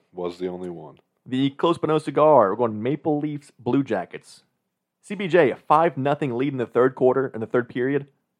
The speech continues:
Speaker 2: Blew it. And then won it six five in overtime.
Speaker 1: Unfortunate.
Speaker 2: Uh, first time in history, a team has blown a five nothing lead in the third period. And still won after that, thank God.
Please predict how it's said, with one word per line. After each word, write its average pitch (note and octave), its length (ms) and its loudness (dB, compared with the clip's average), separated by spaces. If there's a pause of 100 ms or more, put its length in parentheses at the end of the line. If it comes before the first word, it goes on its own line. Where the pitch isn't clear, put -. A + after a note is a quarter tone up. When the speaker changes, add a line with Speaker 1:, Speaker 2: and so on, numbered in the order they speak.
Speaker 2:
Blew B2 280 6
it. - 140 -2 (1300)
And A2 100 -8
then A2+ 140 -2
won A#2 200 2
it A#2+ 220 -2
six - 220 -10
five A2 200 4
in A2 60 -2
overtime. G2 380 -6 (720)
Speaker 1:
Unfortunate. F#2 400 -2
Speaker 2:
Uh, G2 120 0
first A#2+ 260 -2
time A#2 100 0
in G#2+ 80 -6
history, B2 340 0
a G#2+ 40 0
team G#2+ 160 -8
has G#2 80 -12
blown G#2 240 -2
a F#2 40 -10
five G#2 300 0
nothing G#2 300 -4
lead G#2 180 -6
in G#2 60 -10
the G2+ 80 -10
third G2+ 260 -4
period. B2+ 400 0 (800)
And C3 140 -2
still A#2 220 2
won G#2+ 200 2
after G#2 160 -6
that, G2+ 260 -2
thank F#2+ 160 -8
God. G2+ 380 -2